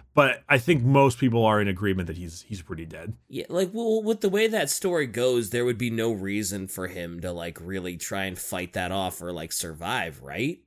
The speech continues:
Speaker 2: 'Cause, like,
Speaker 1: I-,
Speaker 2: th-, his
Speaker 1: if the
Speaker 2: death was his
Speaker 1: dissociative
Speaker 2: vindication,
Speaker 1: thing.
Speaker 2: right?
Speaker 1: Yeah, it, it makes complete lore sense. I'm assuming if they bring him back, the people who will be the most angry are the Night Lords fans. Because
Speaker 2: <laughs>
Speaker 1: it's
Speaker 2: Yeah.
Speaker 1: it very much is, like, it, it works with his character. And if he does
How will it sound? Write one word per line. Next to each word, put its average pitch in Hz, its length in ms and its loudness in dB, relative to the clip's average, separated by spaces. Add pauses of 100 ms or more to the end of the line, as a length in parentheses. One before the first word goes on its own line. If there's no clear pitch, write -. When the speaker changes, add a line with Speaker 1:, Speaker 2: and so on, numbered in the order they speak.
(360)
Speaker 2:
'Cause, 117 200 -4
like, 117 280 0
Speaker 1:
I-, 202 60 2
Speaker 2:
th-, 135 220 -2
his 202 180 8
Speaker 1:
if - 60 -8
the 196 80 8
Speaker 2:
death 180 80 8
was 165 160 4
his 170 260 6
Speaker 1:
dissociative 135 120 6
Speaker 2:
vindication, 135 440 4
Speaker 1:
thing. 87 200 0
Speaker 2:
right? 165 300 -4 (380)
Speaker 1:
Yeah, 190 280 8
it, 143 380 0
it 170 120 8
makes 214 360 6
complete 180 680 4
lore 123 560 6
sense. 117 380 -4 (260)
I'm 233 160 8
assuming 190 360 8
if 160 100 4
they 147 100 8
bring 135 200 6
him 131 120 4
back, 120 340 4
the 127 80 2
people 131 280 6
who 123 100 6
will 131 60 6
be 127 120 6
the 113 80 2
most 113 300 2
angry 110 300 2
are 110 40 6
the 95 80 -2
Night 92 220 -2
Lords 85 240 -10
fans. 92 360 -6 (460)
Because 131 680 4
Speaker 2:
<laughs> - 40 -2
Speaker 1:
it's 135 500 2
Speaker 2:
Yeah. 143 80 -2 (180)
Speaker 1:
it 160 120 6
very 208 280 10
much 185 280 6
is, 139 340 4
like, 117 220 2
it, 127 320 0
it 160 80 6
works 147 400 6
with 147 100 6
his 110 100 4
character. 123 480 2
And 139 140 2
if 175 100 2
he 202 100 6
does 202 600 4